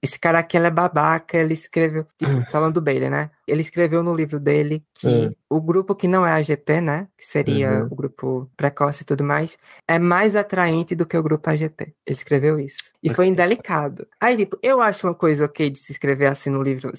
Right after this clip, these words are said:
Speaker 1: Não, mente, normalmente não. O ponto é o seguinte: isso não informa sobre o
Speaker 2: Sei.
Speaker 1: fenômeno. Você só tá criando birra, entendeu?
Speaker 2: Sim.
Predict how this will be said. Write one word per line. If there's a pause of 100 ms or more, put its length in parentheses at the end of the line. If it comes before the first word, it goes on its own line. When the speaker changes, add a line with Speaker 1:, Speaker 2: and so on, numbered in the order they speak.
(120)
Speaker 1:
Não, (140)
mente, (220)
normalmente
não. (580)
O
ponto
é
o
seguinte:
isso
não
informa
sobre
o
Speaker 2:
Sei.
Speaker 1:
fenômeno. (140)
Você
só
tá
criando
birra, (120)
entendeu?
Speaker 2:
Sim.